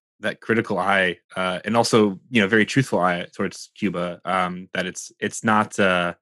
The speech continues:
it's not this horrible authoritarian place like the U S might want you to believe. There's a lot more going on there that,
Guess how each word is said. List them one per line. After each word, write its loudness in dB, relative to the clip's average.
it's -6
not 0
this -2
horrible 0
authoritarian 2
place 0
like -4
the -4
U 0
S -6
might -6
want -10
you -10
to -12
believe. 0
There's -4
a -6
lot -2
more -6
going -8
on -4
there -6
that, -8